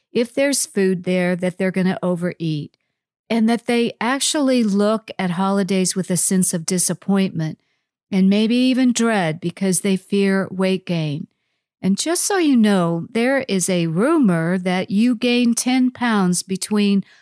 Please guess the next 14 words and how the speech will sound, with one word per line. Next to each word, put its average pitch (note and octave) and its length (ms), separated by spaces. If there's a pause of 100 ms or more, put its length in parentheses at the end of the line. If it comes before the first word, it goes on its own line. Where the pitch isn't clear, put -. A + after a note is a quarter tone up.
(220)
Halloween G3+ 800
and F3+ 220
the F3+ 80
New F#3+ 220
Year. F3+ 560 (120)
And F3+ 160
let G3+ 120
me A#3 100
tell C4+ 300
you, E3+ 280 (380)
it's - 80
simply F3+ 380
not E3 240
true. D3+ 440